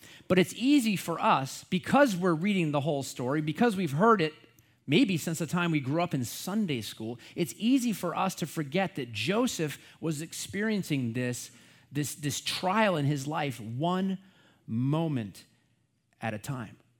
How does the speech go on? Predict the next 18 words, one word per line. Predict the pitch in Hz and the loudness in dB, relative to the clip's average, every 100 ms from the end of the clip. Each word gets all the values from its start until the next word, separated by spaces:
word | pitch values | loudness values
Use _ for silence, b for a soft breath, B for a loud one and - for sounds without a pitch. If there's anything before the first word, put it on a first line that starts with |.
| - | -10
right? | 110 135 - _ _ | -6 -6 -8 _ _
One | - 131 202 226 | -8 -2 2 4
moment | 220 208 196 | 6 4 2
at | |
a | 185 | 0
time, | 175 131 | -2 -2
just | 110 196 185 | -2 -2 -2
like | 180 170 | -4 -4
you | 160 170 | -2 0
and | 160 | 0
I | 147 | 0
walk | 123 131 123 | 0 0 -2
through | - 127 | -6 -10
the | |
trials | 117 - 123 120 107 | -10 -6 -6 -6 -8
that | 110 | -8
we | 131 | -8
face | 127 101 92 - | -8 -10 -12 -16